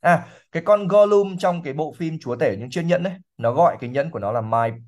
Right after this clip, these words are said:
Precious, đúng không? My Precious, my dear,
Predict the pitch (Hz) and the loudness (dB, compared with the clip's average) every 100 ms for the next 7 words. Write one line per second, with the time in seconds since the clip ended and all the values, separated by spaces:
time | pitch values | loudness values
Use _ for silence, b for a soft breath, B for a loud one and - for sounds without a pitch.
0 | - 180 190 180 175 147 117 117 - 113 | -10 -6 -4 -2 -2 -2 -8 -14 -16 -8
1 | 110 135 123 123 113 214 220 180 120 b | 0 2 2 -2 0 -2 0 -2 -6 b
2 | b b _ _ 127 123 139 156 151 139 | b b _ _ -4 -2 2 2 4 2